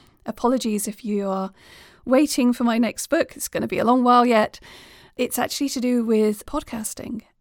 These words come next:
and I will tell you about that as soon as I am able. What else have I been doing? Um, I've been doing a lot of reading and thinking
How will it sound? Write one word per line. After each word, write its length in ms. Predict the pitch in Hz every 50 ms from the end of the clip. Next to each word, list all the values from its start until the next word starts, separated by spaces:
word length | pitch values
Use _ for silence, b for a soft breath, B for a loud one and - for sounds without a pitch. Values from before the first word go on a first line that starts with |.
| -
and 380 | - 233 214 240 202 202 240 - -
I 480 | - 214 208 208 208 208 208 214 226 208
will 400 | 214 214 220 226 226 226 226 226
tell 300 | - - - 285 294 320
you 160 | 311 320 320
about 300 | 311 311 302 302 294 -
that 200 | - 277 277 - -
as 120 | 240 226
soon 300 | - - - 262 240 240
as 120 | 262 240 -
I 160 | 233 226 233
am 140 | 226 220 214
able. 440 | 208 208 208 208 220 208 208 226 - _ _ _ _ _ _ _ _ _ _ _ _ -
What 180 | 302 269 240
else 220 | 269 277 294 - -
have 80 | 254
I 60 | 247 240
been 160 | 226 220 220
doing? 300 | 226 208 196 208 214 - -
Um, 300 | - 240 233 240 240 -
I've 360 | - 240 240 233 233 233 - -
been 360 | 233 226 220 220 220 220 - B B B B B B B B B B B B
doing 260 | - 320 339 370 349
a 60 | 311 285
lot 180 | 294 311 320
of 180 | 302 262 240 240
reading 440 | 233 247 285 311 311 311 311 285 262
and 160 | 240 233 240
thinking 840 | - - 269 269 285 269 - 247 240 226 220 220 220 220 - - -